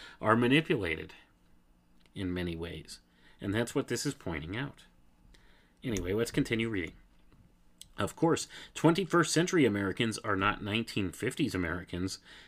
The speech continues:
They have been run through the mill that is the psychedelic funhouse ritual roller coaster ever since that other double day on the calendar of America Mystica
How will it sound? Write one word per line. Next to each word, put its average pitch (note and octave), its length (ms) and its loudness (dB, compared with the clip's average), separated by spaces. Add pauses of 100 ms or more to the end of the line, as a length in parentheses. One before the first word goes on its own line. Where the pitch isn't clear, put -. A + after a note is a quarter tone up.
(280)
They F3 120 6
have F3 200 0
been C3 200 2
run A#2 240 2
through B2+ 240 2
the G#2+ 80 2
mill G2+ 520 4 (340)
that A2+ 180 0
is A#2 200 0
the B2 80 0
psychedelic A2 640 0
funhouse A#2 600 -2
ritual C3+ 480 2
roller A2+ 340 0
coaster G2 440 -4 (280)
ever G3 280 4
since D3 340 2
that A2+ 380 -4
other A#2 460 0 (180)
double G2 260 2
day F2+ 420 0
on G#2+ 140 -2
the F#2 80 0
calendar F2+ 560 -2
of E2+ 120 -4
America F2 500 -4
Mystica G#2+ 680 -6